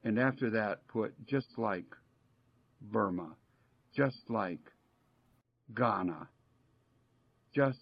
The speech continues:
like any other place in the world. If you can remember back, or ask someone older than you to remember back to nineteen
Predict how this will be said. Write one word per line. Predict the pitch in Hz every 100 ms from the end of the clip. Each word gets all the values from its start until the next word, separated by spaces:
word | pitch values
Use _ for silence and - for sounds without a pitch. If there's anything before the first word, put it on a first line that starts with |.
| -
like | 117 95 85 - - _ _ _ _ _ _ _ _ -
any | 143 139
other | 127 110
place | - 113 101 -
in | 92
the | 95
world. | 90 98 92 95 - - _ _ _ _ _ _ _ _ _ _ _ _ _ _ _ _ _ _ _ _ _ _ _ _ _ _ _ _ _ _ _ _ _ _ _ _ _ _
If | 123 127
you | 151
can | 131 113 101 98 - _ _ -
remember | 135 147 170 135
back, | 104 110 135 -
or | 113 104 -
ask | 117 113 -
someone | 123 113 107
older | - 143 165 135
than | 101 107
you | 110 117
to |
remember | 113 113 120 113
back | 98 117 117
to | 110
nineteen | 107 123 110 - 120 110 -